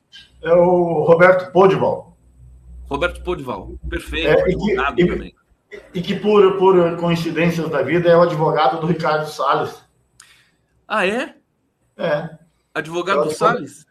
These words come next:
Speaker 1: Advogado do Salles, em
Speaker 2: É,
Speaker 1: vários
Speaker 2: o
Speaker 1: processos, inclusive o su-, o processo no Supremo.
Speaker 2: O Salles que virou réu lator, né? <laughs> Como diz
Speaker 1: Réu
Speaker 2: a,
Speaker 1: lator.
Speaker 2: a Sâmia Bonfim. Agora, conta pra gente, fala essa história aqui do, do, eu não, eu não me lembro de ter visto o Stedley,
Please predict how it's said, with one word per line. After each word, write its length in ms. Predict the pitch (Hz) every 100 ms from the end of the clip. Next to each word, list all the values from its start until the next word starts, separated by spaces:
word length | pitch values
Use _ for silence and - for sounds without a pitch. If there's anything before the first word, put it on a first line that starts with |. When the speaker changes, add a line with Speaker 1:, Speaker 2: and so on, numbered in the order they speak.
| _ _
Speaker 1:
Advogado 420 | - 147 202 220 -
do 60 |
Salles, 500 | - 320 294 254 -
em 280 | 208 226 226
Speaker 2:
É, 40 | 220
Speaker 1:
vários 260 | 226 -
Speaker 2:
o 40 | 190
Speaker 1:
processos, 520 | 233 - 233 247 -
inclusive 440 | - 196 175 202
o 20 | 214
su-, 260 | - -
o 100 | 202
processo 400 | - - 247 -
no 80 | -
Supremo. 520 | 226 185 214 240 - - _ _ _ _ _ _ -
Speaker 2:
O 100 | 175
Salles 500 | 180 190 202 226 -
que 120 | 233
virou 280 | 214 202 214
réu 320 | 185 185 214
lator, 520 | 220 233 - 180 170
né? 200 | 139 170 180 -
<laughs> 100 | -
Como 200 | 185 170
diz 220 | 135 156
Speaker 1:
Réu 300 | 156 170 160
Speaker 2:
a, 160 | 175 220
Speaker 1:
lator. 440 | - 208 208 -
Speaker 2:
a 60 | 147
Sâmia 420 | - 165 160 160
Bonfim. 540 | 147 151 143 - 151 147 _ -
Agora, 320 | 196 240 233
conta 420 | - 262 302 254
pra 240 | - 147 127
gente, 340 | 127 160 175
fala 300 | - 185 190
essa 160 | 185 156
história 380 | 147 143 139
aqui 160 | 127 139
do, 180 | 123 117
do, 220 | 117 123
eu 100 | 214
não, 140 | 262
eu 100 | 262
não 120 | 311 294
me 80 |
lembro 260 | 175 180 151
de 80 | 135
ter 200 | 143 123
visto 360 | 123 123 123
o 40 | 107
Stedley, 640 | - 123 123 113 107